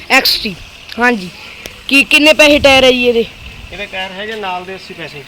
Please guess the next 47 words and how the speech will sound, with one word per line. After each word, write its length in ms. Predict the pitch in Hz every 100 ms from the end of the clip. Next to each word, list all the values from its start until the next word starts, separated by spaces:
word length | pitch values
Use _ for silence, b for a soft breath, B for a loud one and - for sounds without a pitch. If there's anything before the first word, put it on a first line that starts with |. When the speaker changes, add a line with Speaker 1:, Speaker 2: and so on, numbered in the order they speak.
| - B B B -
Speaker 1:
ਅੱਸੀ 240 | - 294
ਪੈਸੇ 320 | 254 285 277
ਟਾਇਰ 320 | 254 247 214 240
ਹੈ 80 |
ਬਾਈ। 260 | 233 240 262
Speaker 2:
ਹਾਂ। 180 | - - - -
Speaker 1:
ਤੇ 140 | 214 196 226
ਕਿੰਨਾ 260 | 277 285
ਮਾਡਲ 340 | 285 269 262 262
ਹੈ 60 | 247
ਜੀ? 60 |
Speaker 2:
ਵੀਹ 180 | 233 220
ਮਾਡਲ 260 | 170 135 123
ਹੈ। 60 | - -
Speaker 1:
ਵੀਹ 340 | 185 190 269 311
ਮਾਡਲ 340 | 269 226 220 247
ਹੈ 60 |
ਟਰੈਕਟਰ। 340 | 240 254 233 226 B B B
ਟਰੈਕਟਰ 300 | 269 269 269
ਦੀ 140 | 269
ਕੰਡੀਸ਼ਨ 400 | 247 277 247 285
ਵੀ 100 | 302
ਪੂਰੀ 340 | 233 294 330 339
ਨਵੀਂ 240 | 285 262
ਪਈ 280 | 208 180 190
ਆ। 40 | 240
Speaker 2:
ਪੂਰਾ 160 | 202
ਨਵਾਂ, 140 | 190 190
ਕਿਤੇ 200 | 196 202
ਚਾਬੀ 280 | 190 170 185
ਲੱਗੇ 280 | 170 170 156
ਸਾਰੇ 140 | 202 185
Speaker 1:
ਹੂੰ। 60 |
Speaker 2:
ਚਾਰ 100 | 175
ਤੇ 200 | 139 - 143 -
ਘੁੰਮ 100 | 156
ਕੇ। 180 | - 240
Speaker 1:
ਸ਼ੌਂਕ 440 | 240 294 302 285
ਨਾਲ 260 | 320 339 349
ਰੱਖਿਆ 360 | 330 - 233
ਬੰਦੇ 300 | 277 320 294
ਨੇ 100 | 269 254
ਟਰੈਕਟਰ 300 | 262 - 240
Speaker 2:
ਨਾਲ 100 | 220
Speaker 1:
ਵੀ। 120 | 214
Speaker 2:
ਸਟੀਅਰਿੰਗ 220 | 170 185
ਵਾਲਾ। 220 | 175 165